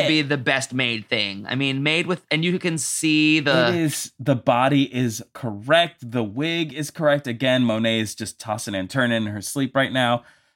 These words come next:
Speaker 2: That
Speaker 1: She,
Speaker 2: part.
Speaker 1: uh, it's so great. It's fashion. It's actually fashion, which I
Speaker 2: Yeah.
Speaker 1: wasn't expecting from Raja.
Speaker 2: Yeah. It's
Speaker 1: An
Speaker 2: a gag.
Speaker 1: absolute chirp. Yeah.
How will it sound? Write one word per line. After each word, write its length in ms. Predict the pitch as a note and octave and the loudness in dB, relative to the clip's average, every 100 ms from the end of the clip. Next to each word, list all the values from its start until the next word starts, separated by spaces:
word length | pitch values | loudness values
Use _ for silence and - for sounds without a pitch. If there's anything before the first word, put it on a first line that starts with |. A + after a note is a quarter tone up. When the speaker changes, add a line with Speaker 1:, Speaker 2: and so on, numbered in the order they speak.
| - | -2
Speaker 2:
That 180 | C#3+ C3 | 2 6
Speaker 1:
She, 100 | C3+ | 6
Speaker 2:
part. 260 | C3 C3+ - - - | 6 4 -2 -12 -4
Speaker 1:
uh, 120 | C#3+ - - - | -2 -4 -12 -14
it's 360 | C3+ D#3+ D#3 | -2 0 2
so 480 | - - E3+ D#3+ D#3 | 0 2 4 6 6
great. 360 | C3+ C#3+ C3+ A#2 | 4 4 4 2
It's 220 | B2+ - | -2 -4
fashion. 640 | - F3 G#3 - - F#3+ C3 | -4 0 2 2 2 0 -2
It's 180 | D3 - - | -4 -2 -2
actually 500 | F#3 - - G3 A3 | -2 -2 -2 -4 -6
fashion, 840 | - - G4 C#4+ - D#3 G#2 G2 _ _ _ - | -6 -6 -2 0 0 0 -2 -6 _ _ _ 0
which 200 | - D#4+ | 4 6
I 60 | |
Speaker 2:
Yeah. 40 | C#4+ | 6
Speaker 1:
wasn't 240 | D4+ D#4+ | 4 2
expecting 560 | D#4+ - E4 E4+ E4+ D4+ | -2 0 0 0 0 -2
from 240 | B3+ A#3 F3 | 0 0 2
Raja. 580 | C#3+ B2 A#2+ F#2 F#2+ _ _ _ _ _ - | 2 2 0 -6 -8 _ _ _ _ _ -2
Speaker 2:
Yeah. 420 | D3+ G3 A3+ G3 _ _ _ _ _ _ | 2 4 2 -2 _ _ _ _ _ _
It's 180 | D#3+ D#3+ | -4 -2
Speaker 1:
An 60 | D#3+ | 2
Speaker 2:
a 20 | |
gag. 260 | E3 E3 A#2+ | 4 4 2
Speaker 1:
absolute 440 | F3 D#3+ D#3 D3+ | 0 -2 -2 -4
chirp. 400 | - C3 G2 - G2 A#2+ | -6 -4 -4 -8 -16 -6
Yeah. 300 | A#2+ G2 | -2 -2